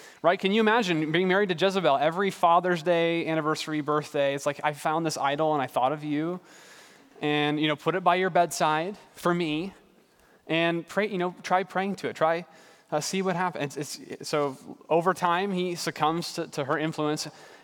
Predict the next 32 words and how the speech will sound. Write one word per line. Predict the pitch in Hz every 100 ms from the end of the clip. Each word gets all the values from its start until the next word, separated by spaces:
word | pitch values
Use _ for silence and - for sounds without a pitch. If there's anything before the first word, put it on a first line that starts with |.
| -
And, | 170 180 170 -
<clears throat> | - 196 -
of | 160 -
course, | 175 170 - -
he | 160 156
doesn't | 160 160 156 - _ _ -
stop | - 180 214 -
there. | 135 131
Now | 139 160 190
he, | 151 151 160
he | 147 170
says, | 156 147
"This | -
is | 170
so | - 190
good. | 131 180 147 131 - - -
I | 160
want | 214 196
the | 180
entire | 160 - - 180 202 185
country | - 180 180 - - 143 - _ _ _ _ _ _ _ _
to | -
worship | 139 160 - 117 - 240 -
like | 117 107
me." | 113 104 - _ _ _ _ _ _ _ _ _ _ _ _ _ _
So | - 156
he |
starts | 156 160
encouraging | 156 - 185 202 165 156
this | 147 143
all | 143 156 175
over | 170 151 151